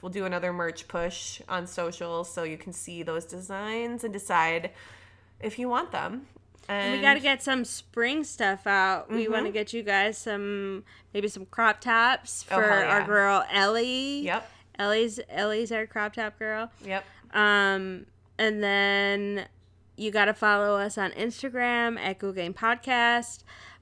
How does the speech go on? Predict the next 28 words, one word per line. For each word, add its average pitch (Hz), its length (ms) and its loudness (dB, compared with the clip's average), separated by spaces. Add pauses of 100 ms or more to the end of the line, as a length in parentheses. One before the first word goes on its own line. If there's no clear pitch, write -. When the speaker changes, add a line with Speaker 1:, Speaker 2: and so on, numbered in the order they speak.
Speaker 2:
Follow 208 260 4
us 196 160 -2
on 180 120 0
Twitter 254 300 0
at 247 180 2
Ghoul 196 180 -2
Gang 185 240 -2
Pod 196 340 0
six - 240 -8
six - 220 -10
six. - 540 -4
Follow 196 400 2
me, 254 600 -4
Grace, 226 580 -2
on 185 240 -2 (100)
Instagram 220 840 -4
at 175 340 -4
Grace 196 260 -2
is 190 100 -10
Gold, 220 480 0
and 185 260 -6
the 185 60 -4
same 185 380 -4
on 175 260 -2
Twitter. 254 480 -4 (380)
Follow 185 240 4
Caroline 220 760 0
on 180 720 0